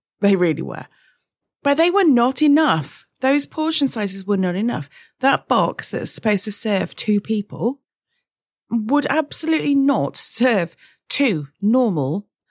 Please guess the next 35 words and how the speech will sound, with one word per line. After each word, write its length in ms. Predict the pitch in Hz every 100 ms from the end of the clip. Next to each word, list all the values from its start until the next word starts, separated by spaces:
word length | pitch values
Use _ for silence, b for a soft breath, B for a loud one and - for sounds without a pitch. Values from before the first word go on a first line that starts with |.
| B B
<laughs> 520 | 262 - - - - _
healthy 600 | 277 277 - 214 226 - _ _ _ _ _ _ _ _ _ _ _ _ -
adults. 680 | 254 151 98 - - - _ _ _ _ _ _ _ _ _
I 80 | 190
don't 120 | 254
know 120 | 285
how 180 | 240 240
best 340 | 208 233 - -
to 80 |
describe 460 | 208 - 196 170 -
this 260 | - 143 -
other 200 | 170 165
than 320 | 165 160 160 _ _
it 160 | 214 185
was 160 | 180
not 320 | 185 175 -
enough 240 | 175 160 156
food. 500 | - 156 139 113 - _ _ _ _ _ _ _ _ _ _ _
So 200 | - 370
I 140 | 392 403
thought 440 | 453 214 - -
what 100 | 302
I 60 | 349
would 160 | 359
do 160 | 370 370
today 380 | 339 370 285 190
is 180 | 185
talk 280 | - 381 370
you 80 | 294
through 220 | - 285
the 80 | 269
world 480 | 254 269 269 269 262
of 320 | 233 240 233 -
portion 480 | 302 320 240 208
sizes. 760 | 196 165 156 143 - - -